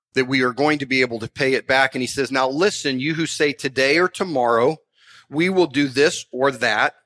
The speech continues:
spend a year there, carry on business, and make money." Why, you don't even know what will happen tomorrow.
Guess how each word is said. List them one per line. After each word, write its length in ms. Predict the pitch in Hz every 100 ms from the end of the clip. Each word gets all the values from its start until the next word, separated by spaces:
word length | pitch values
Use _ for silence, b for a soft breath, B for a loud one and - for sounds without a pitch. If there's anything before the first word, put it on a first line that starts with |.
| _ _
spend 440 | - - 165 165 147
a 20 |
year 320 | 135 170 196
there, 320 | 135 120 123
carry 400 | - 156 175 196
on 200 | 185 175
business, 360 | 135 131 160 -
and 140 | 120
make 200 | 127 139
money." 320 | 151 165 117 - _ _ _ _ _ _ _ _ _ _ _
Why, 220 | 143 151
you 200 | 160 202
don't 220 | 269 214
even 200 | 175 147
know 140 | 147 147
what 240 | 143 147
will 100 | 123
happen 380 | 110 147 143 123
tomorrow. 500 | - 117 120 107 87